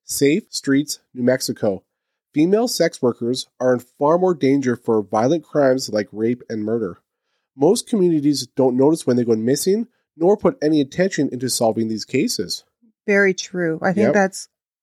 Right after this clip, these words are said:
Speaker 2: everywhere.
Speaker 1: The serial killers who took advantage to lack of attention to sex workers were Ted Bundy, who killed thirty-six women with the same features.
Speaker 2: Heard of him?
Speaker 1: Yep. Gary Ridgway.
Speaker 2: Heard of him?
Speaker 1: Yep. With around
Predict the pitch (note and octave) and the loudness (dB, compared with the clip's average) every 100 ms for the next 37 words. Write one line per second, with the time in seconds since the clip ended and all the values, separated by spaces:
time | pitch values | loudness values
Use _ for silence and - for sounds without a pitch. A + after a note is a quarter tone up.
0 | _ G#3 F#3 F#3+ D#3+ D#3 D3+ _ _ _ | _ -2 0 0 0 -4 -8 _ _ _
1 | _ _ _ _ E3 - F3 B3 - F#3 | _ _ _ _ -4 2 4 4 2 2
2 | F3 D#3 C#3 C3 A#2+ B2+ B2+ A#2 - _ | 2 0 0 2 4 4 4 0 -4 _
3 | - B2+ A#2+ B2+ C3 A#2+ A2 - C3 C3 | -6 0 4 4 2 -2 -2 0 -2 0
4 | E3+ A#2+ - B2+ - E3+ F3 G3+ G3 A#2+ | -4 -4 -2 -2 -2 -6 0 -2 0 -2
5 | A2 - C3 A2+ G#2 G#2+ D3 A#3 A#3+ _ | -2 -2 -2 0 2 2 2 0 -4 _
6 | _ _ D3 C3+ C#3 A2+ A2+ _ A#2+ A#2 | _ _ -6 2 2 2 -2 _ -2 0
7 | B2+ D#3+ - B2+ A#2 C3+ F3 _ _ B2+ | 0 -2 0 2 4 2 0 _ _ -8
8 | C3 C3+ - G#2+ G#2 - A3+ - - - | -2 -2 2 0 0 -2 -4 -4 -8 -8
9 | - - G#3+ A3 A#3+ D4+ _ G2 A#2 A3 | -10 -2 0 2 0 0 _ -2 -2 -2
10 | _ _ _ _ C3 B2 C#3+ C#3+ A#2+ F3+ | _ _ _ _ -16 0 2 4 4 2
11 | G#3+ B2+ B2 C4 - A3 G3+ G#3+ D#4 _ | 2 2 4 2 -2 0 2 0 -2 _
12 | _ - F#2+ F3 - _ _ C3 C3+ C3 | _ -6 -2 -2 -4 _ _ -4 -2 2
13 | C3 C3 | 4 2